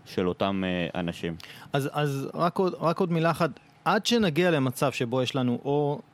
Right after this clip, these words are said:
Speaker 2: סמן לאבחון מוקדם יעיל, ל-, להפריד בין אנשים שיחלו בעתיד באלצהיימר לבין אנשים שלא יחלו באלצהיימר, ועד שיהיה לנו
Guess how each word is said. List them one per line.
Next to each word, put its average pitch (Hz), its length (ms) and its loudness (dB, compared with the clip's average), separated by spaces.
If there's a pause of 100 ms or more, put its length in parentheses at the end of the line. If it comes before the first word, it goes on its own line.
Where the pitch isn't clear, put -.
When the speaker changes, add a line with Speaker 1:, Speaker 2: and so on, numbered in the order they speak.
(160)
Speaker 2:
סמן 131 420 0
לאבחון 135 380 0
מוקדם 123 500 0 (320)
יעיל, 123 460 -2 (420)
ל-, 117 260 -6
להפריד 170 440 -2
בין 151 140 2
אנשים 131 320 0
שיחלו 139 460 0
בעתיד 127 420 -2
באלצהיימר 117 520 -2
לבין 113 300 -4
אנשים 117 280 -4
שלא 113 240 -2
יחלו 113 240 -6
באלצהיימר, 113 500 -6 (680)
ועד 123 420 0
שיהיה 190 180 2
לנו 180 220 2